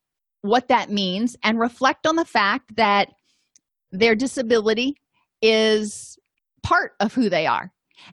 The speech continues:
and they can choose how much they want to embrace it or, um, compartmentalize it, and help them develop their disability identity.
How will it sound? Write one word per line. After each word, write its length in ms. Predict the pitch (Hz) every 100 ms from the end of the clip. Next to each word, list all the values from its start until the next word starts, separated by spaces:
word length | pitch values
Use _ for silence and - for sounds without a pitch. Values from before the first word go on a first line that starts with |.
| _
and 240 | 220 208
they 100 | 220
can 180 | 254 294
choose 500 | 247 - 294 311 302
how 280 | - 254 233
much 600 | 262 220 - - - - - _ 180
they 180 | 208
want 260 | 202 208 -
to 120 | -
embrace 520 | 226 208 170 156 170 214
it 180 | 208 - _
or, 560 | 196 196 196 190 190 202 _ _ _ _
um, 520 | 190 185 170 156 135 190 _ _ _ _
compartmentalize 880 | 277 233 233 214 233 226 160 104 156
it, 140 | - _ _ _ _ - -
and 140 | 208
help 240 | 214 262
them 180 | 269 269
develop 540 | 220 202 233 254 247 - - - -
their 380 | 180 214 269
disability 720 | 240 233 - 202 220 220 202 202
identity. 640 | 180 175 190 202 190 -